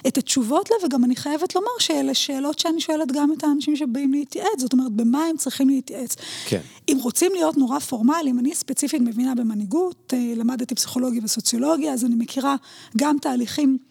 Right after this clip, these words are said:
Speaker 1: בין אישיים וגם תהליכים תוך אישיים, ואני מבינה בתהליכי שינוי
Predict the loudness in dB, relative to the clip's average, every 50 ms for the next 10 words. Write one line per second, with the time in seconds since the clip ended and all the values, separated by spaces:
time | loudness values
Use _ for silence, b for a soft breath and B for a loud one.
0 | _ _ _ _ 0 2 4 2 2 2 2 2 2 2 2 0 0 -2 0 -2
1 | -4 -4 -4 -2 -2 0 2 2 2 0 0 -2 -2 -2 -2 0 0 2 2 2
2 | 2 0 -2 -2 -2 -2 -2 -2 -2 -2 -2 -2 0 0 0 0 0 0 2 2
3 | 2 0